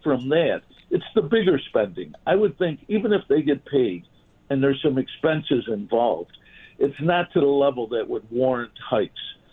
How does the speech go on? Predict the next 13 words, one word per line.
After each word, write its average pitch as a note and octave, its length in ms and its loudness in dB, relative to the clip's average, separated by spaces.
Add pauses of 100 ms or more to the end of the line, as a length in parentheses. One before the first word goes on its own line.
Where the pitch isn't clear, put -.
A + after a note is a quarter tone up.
(200)
The C#3 80 2
warranting F3+ 540 2
of A2+ 160 0
the A2 120 2
hikes, A#2+ 380 -2 (380)
in B2 180 -4
my D3 240 4
estimation, G#2+ 920 -2
without C#3 540 2
being C#3 260 2
able B2 300 0
to F#2 240 -6
analyze G2+ 580 -2